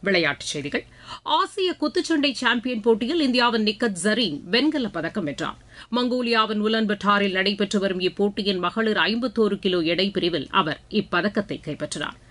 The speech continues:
மகளிர் ஐம்பத்து நான்கு கிலோ எடை பிரிவு அரையிறுதி ஆட்டத்தில் பிரீத்தி பவார் கொரியாவின்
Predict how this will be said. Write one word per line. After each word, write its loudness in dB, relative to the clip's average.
மகளிர் 0
ஐம்பத்து 0
நான்கு 2
கிலோ 0
எடை 0
பிரிவு 0
அரையிறுதி 2
ஆட்டத்தில் 0
பிரீத்தி 0
பவார் 2
கொரியாவின் 0